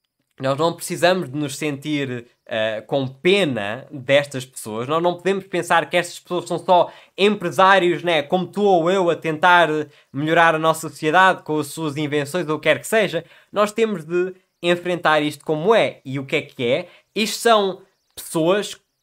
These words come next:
corruptas por demónios. Tipo, é, demónios controlam as suas ações e elas estão aqui a tentar causar o máximo dano possível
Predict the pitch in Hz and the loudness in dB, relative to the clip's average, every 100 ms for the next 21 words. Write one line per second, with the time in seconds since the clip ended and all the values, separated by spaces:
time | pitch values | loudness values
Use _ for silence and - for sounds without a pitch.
0 | _ _ - 156 175 214 233 - 220 175 | _ _ -10 -6 -4 -2 -4 -4 -6 -4
1 | 214 190 151 107 104 143 - - 123 143 | -2 0 0 0 -6 -12 -16 -14 -6 -4
2 | - - 147 123 175 170 220 202 147 - | -4 -8 -14 -6 2 6 6 4 -2 -6
3 | 135 131 123 120 117 - 131 120 117 - | -4 -2 -2 -2 -8 -8 -6 -2 -4 -4
4 | 117 117 170 - - _ _ 147 160 226 | -4 -2 -4 -8 -20 _ _ 2 4 6
5 | 208 - 196 170 156 254 233 190 - 180 | 4 0 2 2 0 -4 -6 -8 -8 -6
6 | 185 196 190 170 185 175 185 175 175 170 | -2 2 2 4 4 6 6 4 2 0
7 | 180 202 214 - 208 196 151 196 196 185 | 6 6 6 0 -2 -2 2 2 2 -4
8 | - - 233 160 165 | -8 -4 -2 2 0